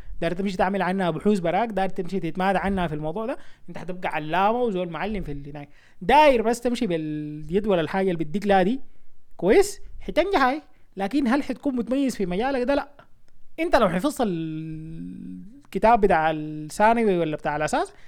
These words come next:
حتجيب مية في المية، حتكون أشطر زول. لكن انت لو حفظت بس الشيتات بتاعت الدكتورة اللي في الجامعة ده، ما حتجيب مية في المية وحتبقى أشطر زول، لأنه في ناس تانيين قاعدين بيقروا من برا،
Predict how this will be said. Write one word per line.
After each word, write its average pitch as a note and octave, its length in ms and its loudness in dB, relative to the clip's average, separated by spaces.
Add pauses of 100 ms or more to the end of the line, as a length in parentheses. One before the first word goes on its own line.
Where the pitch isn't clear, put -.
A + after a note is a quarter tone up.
(180)
حتجيب E4 280 4
مية G#4+ 200 2
في D#4 80 4
المية، B3+ 260 -2 (160)
حتكون C#4+ 340 -6
أشطر F4 240 0
زول. A#3+ 220 -4 (300)
لكن F#3 360 -2
انت C#4+ 140 -2
لو F#3+ 140 2
حفظت A#3+ 300 -4
بس A#3+ 140 4
الشيتات A3 460 0
بتاعت F3 240 -6
الدكتورة D#3 460 -4
اللي A3 100 0
في F3 60 -4
الجامعة G#3+ 360 0
ده، D#4 120 -2 (360)
ما - 60 -12
حتجيب F4+ 300 -4
مية C#4 360 -4
في A#3 80 2
المية A#3+ 180 -2
وحتبقى G#3+ 360 -2
أشطر G3+ 160 -2
زول، F#3 220 -2
لأنه F3 180 -2
في A3 100 -4
ناس B3 220 -4
تانيين F#3+ 260 0
قاعدين A3+ 240 0
بيقروا A#3 200 -2
من F#3+ 140 -4
برا، G#3 220 -4